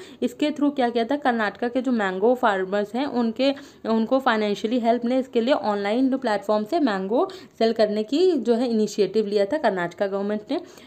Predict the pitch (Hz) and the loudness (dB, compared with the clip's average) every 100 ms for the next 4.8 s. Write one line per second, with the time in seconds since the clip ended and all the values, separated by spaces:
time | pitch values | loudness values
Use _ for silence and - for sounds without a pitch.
0 | - 226 262 294 311 277 247 277 277 - | -6 2 2 2 2 2 4 2 0 0
1 | 247 262 277 208 202 214 214 254 294 294 | 0 2 0 2 2 2 0 0 -2 -4
2 | 247 247 202 226 240 254 240 262 277 277 | -2 -2 2 2 2 2 0 0 -2 0
3 | 208 180 247 254 226 185 269 233 190 170 | -2 0 -4 0 0 0 0 0 -2 -6
4 | 170 190 196 202 208 208 226 247 | -6 -8 -6 -4 -4 -4 -4 -4